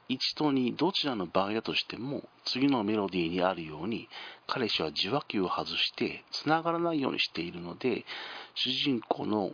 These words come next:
男と遊んでいる芝居もあまり効果がないのではないでしょうか。このAメロディーではですね、実際に主人公と彼氏は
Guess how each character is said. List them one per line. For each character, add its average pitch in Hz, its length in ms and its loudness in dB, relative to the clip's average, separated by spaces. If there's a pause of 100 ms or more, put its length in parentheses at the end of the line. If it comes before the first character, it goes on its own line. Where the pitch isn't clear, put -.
(100)
男 120 320 0
と - 180 6
遊 107 220 0
ん 107 160 2
で 107 260 0
い 113 120 2
る 117 100 2
芝 117 360 0
居 123 60 -2
も 135 300 0 (340)
あ 120 160 2
ま 143 160 4
り 131 220 -2
効 - 240 2
果 - 140 -6
が 104 100 2
な 151 180 0
い 156 60 -2
の 95 140 2
で 82 100 -4
は - 220 -2 (180)
な 80 160 -4
い 80 60 -4
で - 80 -8
し - 160 0
ょ - 60 -10
う - 100 -10
か。 - 160 -4 (1000)
こ - 160 -2
の 127 180 -2
A 143 200 0
メ 165 140 2
ロ 156 120 2
デ - 100 -6
ィ 87 140 -6
ー - 20 -14
で - 80 -8
は - 100 -2
で - 20 -6
す - 160 -6
ね、 139 280 -2 (140)
実 117 160 2
際 143 460 -2
に 165 240 2
主 - 200 0
人 151 360 2
公 - 240 -4
と - 120 -12
彼 101 240 0
氏 - 160 -2
は 107 220 0